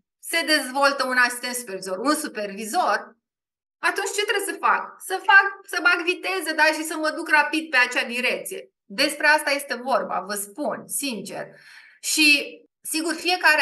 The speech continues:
are cifrele lui, însă, în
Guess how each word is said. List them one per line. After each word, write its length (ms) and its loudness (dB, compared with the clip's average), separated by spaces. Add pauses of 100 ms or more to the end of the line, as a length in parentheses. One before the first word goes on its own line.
are 100 0
cifrele 720 -2
lui, 220 -4 (580)
însă, 320 2
în 140 -2